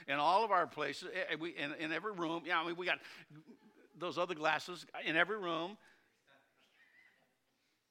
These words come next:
Not a place. Uh, last night, I, I came in, and I had, I had a, I've got a little remote garage door opener. When I walk my dogs, I,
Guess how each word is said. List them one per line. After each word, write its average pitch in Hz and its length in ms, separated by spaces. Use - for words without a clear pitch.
Not 269 100
a - 40
place. 240 160
Uh, 233 60
last 294 280
night, 302 240
I, 214 200
I 214 80
came 254 260
in, 247 120
and 196 100
I 214 80
had, 226 280
I 160 120
had 202 220
a, 156 160
I've 175 120
got 233 120
a - 20
little 214 160
remote 180 380
garage 175 380
door 202 120
opener. 208 260
When 170 120
I 160 80
walk 180 240
my 170 100
dogs, 175 440
I, 151 120